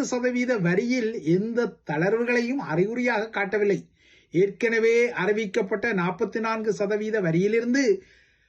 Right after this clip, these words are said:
முப்பது வீதமாக குறைக்கப்பட்டதே இலங்கைக்கு ஒரு வரப்பிரசாதம் என வாஷிங்டன் கருதி கொண்டாலும், இலங்கையோ இந்த முப்பது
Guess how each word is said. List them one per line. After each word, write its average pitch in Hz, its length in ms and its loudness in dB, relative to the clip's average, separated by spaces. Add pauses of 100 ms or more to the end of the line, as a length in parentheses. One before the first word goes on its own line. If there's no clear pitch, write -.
(140)
முப்பது 240 400 -2
வீதமாக 240 540 2
குறைக்கப்பட்டதே 233 760 0
இலங்கைக்கு 240 560 2
ஒரு 226 200 6
வரப்பிரசாதம் 226 880 -2
என 240 120 0 (200)
வாஷிங்டன் 254 640 0
கருதி 240 300 -2
கொண்டாலும், 240 480 -2 (340)
இலங்கையோ 208 520 2 (180)
இந்த 185 300 4
முப்பது 196 460 2